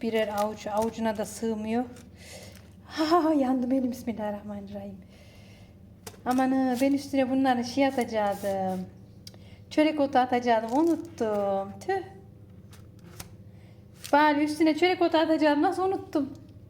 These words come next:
Kayra sevmiyor zaten. Halbuki de çörek otu her derde deva. Çok faydalı. Kayra üstüne hemen sıyırıverir, yemez zaten çörek otunu. Tüh. Ben de ne eksik, eksik bununki diyorum.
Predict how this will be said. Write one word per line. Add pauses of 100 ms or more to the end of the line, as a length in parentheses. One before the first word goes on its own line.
(920)
Kayra
sevmiyor
zaten.
Halbuki
de
çörek
otu
her
derde
deva. (640)
Çok
faydalı.
Kayra
üstüne
hemen
sıyırıverir,
yemez
zaten
çörek
otunu. (840)
Tüh. (1600)
Ben
de
ne
eksik,
eksik
bununki
diyorum.